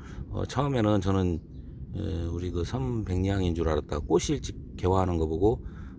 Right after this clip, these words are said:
어, 찾아봤더니 그게 바로 타임이었습니다.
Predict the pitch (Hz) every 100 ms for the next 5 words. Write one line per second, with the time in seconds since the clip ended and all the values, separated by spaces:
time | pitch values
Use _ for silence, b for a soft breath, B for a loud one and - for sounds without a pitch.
0 | - 92 85 76 73 71 71 - 127 123
1 | 78 - - 87 73 - B B B B
2 | B - 78 73 - 80 71 - - 151
3 | 147 110 82 - 76 67 67 64